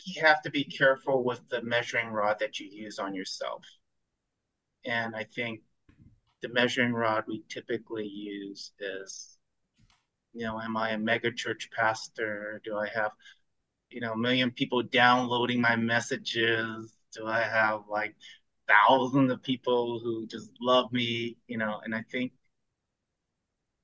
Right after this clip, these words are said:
I, I, I don't think that works in a Chinese Heritage Church. I don't know how many ma-, Chinese <laughs> Heritage churches there are, 'cause if you're hoping for that, it's pretty disappointing. You know, you're never gonna get there, right? You just aren't.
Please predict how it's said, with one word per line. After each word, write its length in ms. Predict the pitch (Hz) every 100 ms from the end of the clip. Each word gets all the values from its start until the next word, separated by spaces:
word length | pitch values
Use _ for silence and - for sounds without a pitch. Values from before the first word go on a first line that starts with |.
| _ _ _ _ - -
I, 100 | -
I, 880 | 127 - 120 - _ _ _ _ 139
I 40 |
don't 300 | 143 185 196
think 180 | - 160
that 180 | 135 123
works 240 | 135 -
in 80 | 170
a 80 | 135
Chinese 400 | - 156 143 120
Heritage 400 | 147 135 127 123
Church. 220 | 139 123
I 100 | 143
don't 160 | 185 165
know 160 | 156
how 180 | 139 147
many 160 | 147 135
ma-, 120 | 131 - - - _
Chinese 360 | - 151 147 -
<laughs> 80 | -
Heritage 420 | 131 - 147 -
churches 420 | 139 135 156 -
there 180 | 127 117
are, 220 | 120 117
'cause 240 | - 117 117
if 80 | 120
you're 200 | 139 139
hoping 260 | 151 143
for 140 | 127 117
that, 260 | 113 113 - - - - _
it's 260 | 147 147 -
pretty 340 | 214 190 180
disappointing. 800 | 175 160 160 170 165 156 135 120
You 120 | 120
know, 220 | 117 117 120
you're 160 | 123
never 220 | 143 143
gonna 200 | 143 131
get 220 | 127 135 -
there, 160 | 90
right? 280 | 113 120 120
You 160 | 131 127
just 240 | 151 147
aren't. 300 | 196 175 95